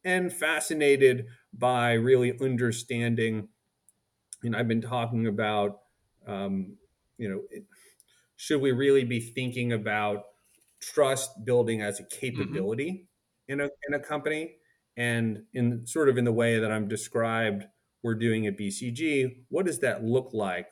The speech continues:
Speaker 1: What's the governance of, of trust? What are the data points? How do you create the right approach to doing this?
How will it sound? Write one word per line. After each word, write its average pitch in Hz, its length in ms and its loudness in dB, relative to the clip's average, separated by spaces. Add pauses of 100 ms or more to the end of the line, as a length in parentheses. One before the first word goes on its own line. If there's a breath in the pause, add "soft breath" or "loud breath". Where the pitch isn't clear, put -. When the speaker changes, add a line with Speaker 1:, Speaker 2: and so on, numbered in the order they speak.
(100)
Speaker 1:
What's 120 240 -4
the 117 100 -4
governance 113 880 0
of, 104 400 -4 (220)
of 98 160 -6
trust? 95 580 -6 (360)
What 123 280 0
are 123 180 4
the 104 460 0 (300)
data 120 360 -2
points? 107 600 -6 (160)
How 139 180 2
do 120 80 0
you 117 160 0
create 110 640 -6
the 101 100 -6
right 107 240 -2
approach - 600 -6
to 95 80 -14
doing 117 340 -6
this? 165 300 -10